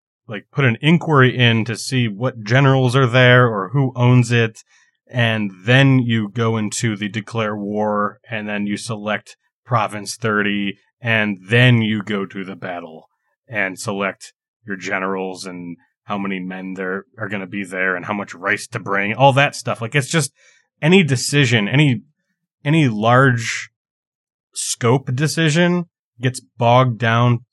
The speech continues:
to, from all these, like, smaller scale decisions that, like, when you're doing them, you might get distracted as to what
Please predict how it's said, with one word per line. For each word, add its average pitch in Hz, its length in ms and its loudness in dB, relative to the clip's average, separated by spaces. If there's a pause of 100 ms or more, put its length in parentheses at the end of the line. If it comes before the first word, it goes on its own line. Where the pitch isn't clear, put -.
(160)
to, 107 320 -6
from 117 260 -4
all 110 240 -4
these, 113 260 -2
like, 107 180 -8
smaller 117 800 -2
scale 113 800 -2
decisions 117 800 -2 (440)
that, 101 320 -12 (160)
like, 117 220 -8
when 117 220 2
you're 110 220 2
doing 117 460 4
them, 107 240 0
you 110 100 -2
might 117 280 -2
get 113 180 -8
distracted 110 720 -6
as 104 240 -8
to - 140 -4
what 101 280 -8